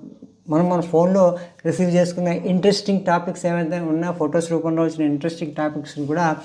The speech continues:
మనం సోషల్ మీడియాలో ఇతర పర్సన్స్‌తో షేర్ చేసుకుంటూ ఉంటాం. అలాంటప్పుడు మన లొకేషన్ ఫొటోస్‌తో పాటు అవతల వాళ్ళకి వెళ్తోందా, స్ట్రేంజర్స్‌కి వెళ్తోందా, ఆ లొకేషన్ ట్రాకబుల్‌గా ఉంటుందా అనే విషయాన్ని మీరు జాగ్రత్తగా చూసుకోకపోతే మీ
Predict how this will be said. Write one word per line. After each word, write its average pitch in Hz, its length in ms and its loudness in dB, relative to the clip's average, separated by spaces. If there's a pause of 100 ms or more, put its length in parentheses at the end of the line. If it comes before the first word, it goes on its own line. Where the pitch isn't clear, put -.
(280)
మనం 170 200 4
సోషల్ 170 320 4
మీడియాలో 170 400 4
ఇతర 165 160 -2 (340)
పర్సన్స్‌తో 151 480 -4
షేర్ 151 220 0
చేసుకుంటూ 147 460 -4
ఉంటాం. 156 200 -2 (380)
అలాంటప్పుడు 185 520 4 (520)
మన 180 160 4 (100)
లొకేషన్ 214 480 4
ఫొటోస్‌తో 190 540 -2
పాటు 180 220 0 (100)
అవతల 156 300 0
వాళ్ళకి 170 260 0
వెళ్తోందా, 156 560 0
స్ట్రేంజర్స్‌కి 165 640 0
వెళ్తోందా, 147 440 0 (400)
ఆ 151 120 4
లొకేషన్ 185 520 2
ట్రాకబుల్‌గా 165 520 4 (100)
ఉంటుందా 156 360 0
అనే 151 180 2
విషయాన్ని 151 260 -2
మీరు 139 140 0
జాగ్రత్తగా 139 400 0
చూసుకోకపోతే 143 600 0 (500)
మీ 165 80 6